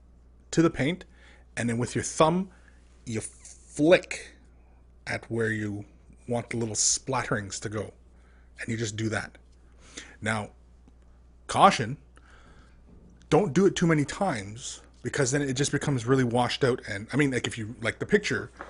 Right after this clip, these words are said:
like your art piece here, which is really nice, if you just do a little too much, it'll, it'll just be too much, right? And because we work in such small surfaces,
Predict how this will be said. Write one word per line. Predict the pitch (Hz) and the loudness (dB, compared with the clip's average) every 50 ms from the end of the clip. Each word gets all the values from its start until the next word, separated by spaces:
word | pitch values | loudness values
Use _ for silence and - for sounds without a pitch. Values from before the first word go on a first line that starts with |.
| - - - - | -18 -20 -18 -12
like | 110 - | -6 -4
your | 135 127 - | -4 0 2
art | 135 160 156 - | 2 2 2 0
piece | - 127 110 - - | -4 -8 -6 -4 -4
here, | - 101 92 101 | -4 -6 -6 -6
which | 98 92 - - | -8 -8 -8 -10
is | 95 95 - - - - - - | -12 -12 -14 -16 -20 -20 -14 -8
really | 127 127 117 107 | -6 -4 -4 -4
nice, | 95 90 92 131 - - - - - - - - - - - - - - - - - - - - - - - - - - - - - - - - - - - - - | -4 -6 -6 -6 -6 -8 -8 -12 -16 -20 -20 -20 -20 -20 -20 -18 -18 -18 -18 -20 -20 -20 -20 -20 -20 -20 -20 -20 -20 -20 -20 -20 -20 -20 -20 -20 -20 -20 -20 -4 2
if | 147 151 - 139 | 4 4 4 4
you | 139 156 160 156 - - - - - - - - - - - - - - | 4 4 4 4 4 4 2 2 0 -2 -4 -6 -8 -10 -12 -14 -8 -2
just | - 175 143 127 | -2 0 0 2
do | 120 151 175 170 151 | 4 4 4 4 4
a | 131 | 4
little | 131 151 143 139 | 4 2 2 2
too | - - 160 | 2 2 2
much, | 165 170 175 - - - - - - | 2 2 0 -2 -6 -8 -8 -8 -6
it'll, | 120 123 127 127 - 131 | -4 -2 -2 -2 0 0
it'll | 131 131 123 | 2 2 2
just | 123 135 - 110 98 | 0 -2 -2 0 0
be | 107 127 131 117 | 0 0 0 0
too | - - - | -4 -6 -6
much, | 107 92 80 - - - | -6 -6 -6 -10 -10 -8
right? | 101 104 113 123 - - - - - - - - - - - - - - | -6 -4 -4 -6 -6 -10 -18 -20 -18 -18 -18 -18 -18 -20 -20 -16 -10 -6
And | 127 123 127 127 123 120 113 | -4 0 0 2 2 0 0
because | 123 - - - 175 170 156 | -2 -2 -2 -2 -2 0 0
we | 160 147 | 0 2
work | 135 135 147 147 - | 4 4 4 4 4
in | 135 120 | 0 -2
such | - - 143 131 | 0 0 0 0
small | - - - 139 135 127 | 0 0 0 0 2 2
surfaces, | - - - 160 160 160 147 - - 110 107 - - | 2 2 2 2 2 2 0 -2 -4 -6 -6 -8 -12